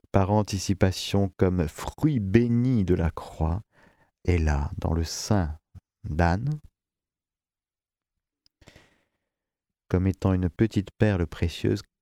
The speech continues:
caché au démon. Caché, caché, caché. Eh oui, c'est, je sais plus quel père de l'Église qui dit ça. Saint Ignace d'Antioche, peut-être. Il dit, euh, le mystère de,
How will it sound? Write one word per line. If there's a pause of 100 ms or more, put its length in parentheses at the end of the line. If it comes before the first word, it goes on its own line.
(100)
caché
au
démon. (140)
Caché,
caché,
caché. (680)
Eh
oui, (580)
c'est, (720)
je
sais
plus
quel
père
de
l'Église
qui
dit
ça. (1200)
Saint
Ignace
d'Antioche,
peut-être. (2750)
Il
dit,
euh,
le
mystère
de,